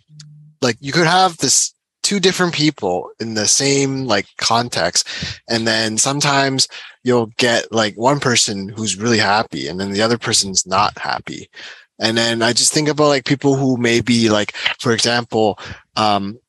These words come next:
not as well off, uh, that sort of thing, and their context and their social, uh, environment isn't the greatest.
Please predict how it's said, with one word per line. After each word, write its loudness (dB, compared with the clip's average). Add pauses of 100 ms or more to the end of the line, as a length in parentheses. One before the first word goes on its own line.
not 0
as 0
well 2
off, 2 (360)
uh, 0
that 0
sort 2
of 0
thing, 0
and -4 (120)
their 2 (720)
context 0
and -6
their 0
social, 0 (500)
uh, 0
environment -2
isn't 0
the -6
greatest. -2